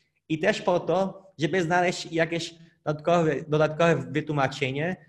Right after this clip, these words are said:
bo podręczniki jest zrobione przez człowieka, więc te wszystkie wytłumaczenia i wyjaśnienia zależą od tego, który zrobił podręcznik. Czasami niektórzy są bardzo skromni w tych,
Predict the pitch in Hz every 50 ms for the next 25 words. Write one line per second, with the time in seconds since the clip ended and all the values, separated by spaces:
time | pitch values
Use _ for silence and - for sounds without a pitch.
0 | _ _ _ - 127 139 147 160 156 175 165 165 180 185 - - 180 180 180 180
1 | 180 180 170 - 160 156 170 175 160 165 170 165 170 170 - 180 160 - - 165
2 | 160 160 196 208 196 202 - 123 117 131 139 151 147 - - 160 156 - 190 185
3 | - - 185 175 170 175 170 160 147 147 - 160 147 139 127 131 127 - - 139
4 | 151 160 170 180 185 165 143 147 143 160 175 147 139 147 147 147 - 160 165 180
5 | 165 170 - - 170 165 165 151 - 190 196 170 - 131 113 110 113 117 - -
6 | 113 113 - - - 139 - - 147 147 160 165 175 165 170 - - - - _
7 | _ - 139 139 135 - - 165 156 156 175 175 170 170 - - - _ _ _
8 | - - 151 143 147 147 151 165 160 - - - 214 208 185 151 139 147 - -
9 | 135 127 123